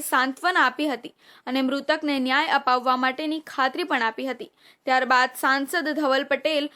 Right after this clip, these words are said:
દાનહ એસ પી અમિત શર્માને મળીને આ કેસમાં ઝડપથી કાર્યવાહી કરીને ચાર્જશીટ દાખલ કરી ફાસ્ટ ટ્રેક કોર્ટમાં આ કેસ ચાલે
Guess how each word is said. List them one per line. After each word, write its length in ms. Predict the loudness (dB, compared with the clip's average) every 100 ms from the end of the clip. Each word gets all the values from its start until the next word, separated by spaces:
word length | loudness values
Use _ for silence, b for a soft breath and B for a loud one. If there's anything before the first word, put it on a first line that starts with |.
| b _ 0
દાનહ 420 | 2 4 2 2 0 0
એસ 160 | -2 -2
પી 120 | -2 2 2
અમિત 280 | 0 -2 0
શર્માને 500 | 0 4 2 2 0
મળીને 460 | 0 0 0 -2 -6
આ 260 | -8 -8 -6
કેસમાં 560 | -6 -4 2 2 2 -2 0
ઝડપથી 480 | 2 2 -2 -6 0
કાર્યવાહી 480 | 2 4 2 0 -2
કરીને 320 | -4 -2 -4 -4 0
ચાર્જશીટ 600 | 2 2 -2 -6 -8 -4 0
દાખલ 340 | 0 0 -2 -2
કરી 180 | -4 -12 b b b 0
ફાસ્ટ 340 | 2 2 -2
ટ્રેક 320 | 0 2 2 -2
કોર્ટમાં 560 | -4 -2 2 2 4 0
આ 60 | -2
કેસ 320 | -4 -4 -4 0
ચાલે 300 | 2 2